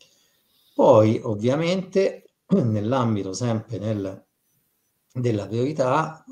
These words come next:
obiettivo specifico, rientrano nei destinatari di detta misura i fro-, i profughi, i richiedenti asilo, visto la natura dell'intervento, ovviamente,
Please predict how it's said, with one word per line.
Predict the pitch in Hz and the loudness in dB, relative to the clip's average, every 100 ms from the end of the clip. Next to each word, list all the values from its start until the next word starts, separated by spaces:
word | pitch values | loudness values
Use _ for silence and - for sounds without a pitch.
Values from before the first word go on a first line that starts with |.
| 233 | -16
obiettivo | 101 101 101 113 113 | -10 -10 -10 -10 -8
specifico, | 143 - 196 135 98 104 104 120 | -8 -4 -4 -4 -6 -4 -2 0
rientrano | 139 123 107 101 101 | 0 -2 -4 -8 -6
nei | 107 | -6
destinatari | - 139 123 131 98 | -6 -6 -2 -2 -2
di | 110 | -6
detta | - 160 | -6 -4
misura | 175 127 110 110 | -2 -2 -2 -2
i | 107 | -4
fro-, | 113 104 98 120 | -4 -4 -6 -8
i | 123 | -8
profughi, | 113 107 95 - 123 156 160 - - _ | -6 -6 -6 -10 -10 -10 -14 -20 -20 _
i | 120 | -2
richiedenti | 101 110 110 107 - | 0 0 0 -2 -4
asilo, | - 139 101 95 | -2 0 -2 -2
visto | 107 110 - | -4 -4 -6
la | 101 | -8
natura | 98 101 101 120 95 | -8 -8 -4 -4 -4
dell'intervento, | 92 95 98 117 104 104 - - 101 | -8 -12 -12 -12 -8 -8 -8 -16 -18
ovviamente, | 104 107 95 95 180 165 | -14 -14 -14 _ -10 -10